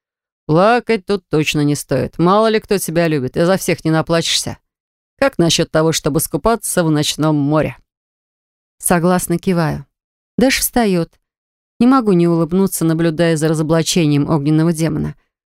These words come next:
Он делает это передо мной уже далеко не в первый раз, но ещё никогда этот процесс не вызывал у меня настолько любопытства и одновременно смущения. "Идём". Дэш очень галантно, словно мы во дворце, а не на тёмном пляже,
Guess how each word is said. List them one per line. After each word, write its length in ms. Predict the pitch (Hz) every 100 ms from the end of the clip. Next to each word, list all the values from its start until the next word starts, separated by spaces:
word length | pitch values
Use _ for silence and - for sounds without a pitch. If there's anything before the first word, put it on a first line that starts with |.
| _ _
Он 180 | 190 208
делает 360 | 190 233 208 202
это 160 | 190
передо 320 | - 185 170
мной 240 | 190 202 185
уже 180 | 175 180
далеко 340 | 175 175 185
не 120 | 170
в 80 | 165
первый 280 | 180 165 180
раз, 240 | 190 180
но 60 | 160
ещё 260 | 156 -
никогда 420 | 160 160 165 160 185
этот 200 | 165 -
процесс 460 | 160 156 233 214
не 80 | 165
вызывал 380 | 165 160 185 190
у 40 |
меня 240 | 180 180 170 _ _ -
настолько 460 | 180 - 208 -
любопытства 720 | 190 151 175 - 254 - -
и 20 |
одновременно 540 | 165 160 175 208 208 196
смущения. 640 | - 208 - 156 135 - - _ _ _ _ _ _ -
"Идём". 480 | 156 135 175 208 214 _ _ _ _
Дэш 260 | 185 214 -
очень 240 | 190 185
галантно, 580 | 175 180 185 180 - 170
словно 380 | - 175 165 165
мы 140 | 165
во 80 | 160
дворце, 520 | 147 156 160 - 233 - _ -
а 80 |
не 100 | 170
на 120 | 180 170
тёмном 380 | - 160 160
пляже, 420 | 156 190 214 151